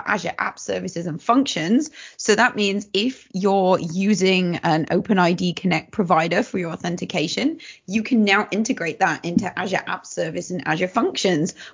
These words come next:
If you don't want to use Azure A D, I would ask you why you don't want to use Azure A D 'cause it's great, but for some reason you need to use another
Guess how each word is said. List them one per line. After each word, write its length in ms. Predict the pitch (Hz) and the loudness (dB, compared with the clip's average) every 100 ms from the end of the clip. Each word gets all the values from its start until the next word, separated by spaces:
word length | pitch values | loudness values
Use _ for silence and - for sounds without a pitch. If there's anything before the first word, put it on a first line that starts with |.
| _ | _
If 160 | 196 - | -6 -6
you 160 | 175 165 | -10 -4
don't 280 | 196 220 254 | 0 0 0
want 200 | 226 214 | -4 -6
to 100 | - | -4
use 220 | 180 185 | -4 -4
Azure 320 | 185 175 185 160 | 0 0 0 0
A 120 | 156 | 2
D, 460 | 156 131 247 311 - | 4 4 2 0 2
I 100 | 202 | 4
would 220 | 208 214 | 4 2
ask 260 | 214 190 - | 0 -2 -8
you 120 | 185 | -12
why 280 | 160 160 - | -10 -4 -2
you 200 | 254 180 | 0 -2
don't 180 | 165 143 | -4 -6
want 180 | 160 - | -8 -8
to 100 | 156 | -10
use 100 | 156 | -8
Azure 220 | 160 139 | -8 -8
A 100 | 147 | -8
D 180 | - - | -6 -6
'cause 160 | 175 | -6
it's 140 | 170 - | -8 -2
great, 440 | 165 113 381 - | 2 6 4 4
but 300 | - 185 - - - _ _ | 4 4 0 -20 -20 _ _
for 400 | - 196 196 208 | -6 -4 -2 -4
some 260 | 214 214 | -2 -2
reason 300 | 196 220 240 | 0 0 0
you 100 | 220 | 0
need 220 | 170 196 185 | -2 -4 -4
to 80 | |
use 240 | 190 190 185 | -4 -2 -2
another 480 | 180 180 180 175 | 0 0 2 0